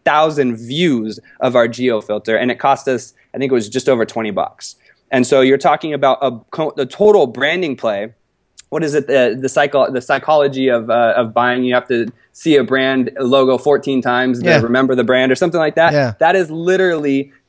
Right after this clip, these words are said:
Speaker 1: micro cents of a, of a, of a cost. And we just put our logo in front of eyeballs on Snapchat. And so I think the play for a real estate agent and what I'm working on right now, I think would be a, a great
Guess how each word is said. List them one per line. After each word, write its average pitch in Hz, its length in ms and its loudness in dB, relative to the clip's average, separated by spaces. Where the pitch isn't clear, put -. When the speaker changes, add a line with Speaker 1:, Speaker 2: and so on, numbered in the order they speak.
Speaker 1:
micro 170 680 0
cents 156 720 -2
of 143 180 -4
a, 139 220 0
of 139 140 -4
a, 113 200 -8
of 135 140 -2
a 123 60 -2
cost. 139 500 0
And 139 120 -6
we 147 100 -2
just 147 180 -6
put 156 120 0
our 139 120 -2
logo 127 260 -4
in 117 100 -8
front 117 200 -8
of 107 100 -6
eyeballs 110 420 -2
on 107 160 -8
Snapchat. 104 500 -6
And 135 160 0
so 139 240 4
I 139 140 2
think 170 220 -2
the 143 80 -4
play 151 280 0
for 135 200 0
a 120 60 0
real 135 180 2
estate 135 340 -2
agent 151 320 2
and 120 80 0
what 151 280 2
I'm 151 280 -2
working 147 380 -2
on 120 160 -4
right 117 220 0
now, 127 180 0
I 120 80 2
think 135 200 -6
would 120 140 0
be 117 160 0
a, 107 180 0
a 117 100 2
great 131 420 0